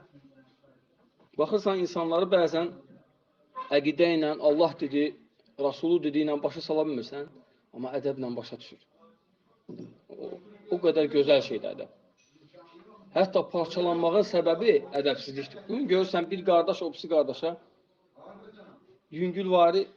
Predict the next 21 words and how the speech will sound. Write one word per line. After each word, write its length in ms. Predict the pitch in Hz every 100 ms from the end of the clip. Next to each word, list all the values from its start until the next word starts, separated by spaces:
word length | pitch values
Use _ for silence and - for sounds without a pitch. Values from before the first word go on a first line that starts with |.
| -
yəni 380 | 147 139 151 - -
ədəbsizlik 600 | 156 147 135 - 147 160
eləyir, 400 | 131 113 135 147 - _
xətrinə 440 | 143 - 151 147
deyir, 380 | 131 131 156 - _ -
yüngülvari. 600 | 147 139 131 117 104 - _ _ -
Və 80 | 123
bəzən 400 | 139 156 147 143
bu 180 | 143 160
ədəbsizlik 680 | 147 135 117 - 131 156 160 - _
onların 360 | - 127 127 139
ikisinin 220 | - 143
arasında, 380 | 117 117 135 139 143 _ _ _ _ _
yəni, 320 | - 117 131 -
düşmənçiliyə 720 | _ - 135 131 120 127 127
gətirib 280 | 107 - 101
çıxarır. 320 | - - - _ _ _ _ -
Axırı 260 | 120 143
gəlir 200 | 127 123 120
düşmənçilik 480 | - 113 - 113
olur. 180 | 104 -